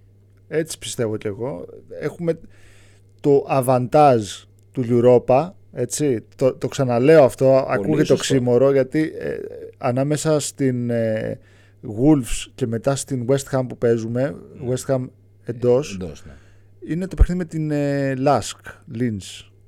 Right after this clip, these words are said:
Speaker 1: Εκεί έχεις περιθώριο να κάνεις rotation και να πας πιο φρέσκος, γιατί η West Ham, επειδή την έχω δει σε δύο παιχνίδια μέχρι τώρα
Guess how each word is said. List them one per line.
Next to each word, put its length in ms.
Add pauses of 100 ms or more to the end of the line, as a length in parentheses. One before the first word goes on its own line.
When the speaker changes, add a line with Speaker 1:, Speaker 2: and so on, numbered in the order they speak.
(480)
Speaker 1:
Εκεί 640
έχεις 200
περιθώριο 380
να 80
κάνεις 280
rotation 480 (580)
και 100
να 100
πας 180
πιο 120
φρέσκος, 420
γιατί 200
η 100
West 300
Ham, 300 (280)
επειδή 200
την 160
έχω 180
δει 80
σε 140
δύο 180
παιχνίδια 420
μέχρι 200
τώρα 380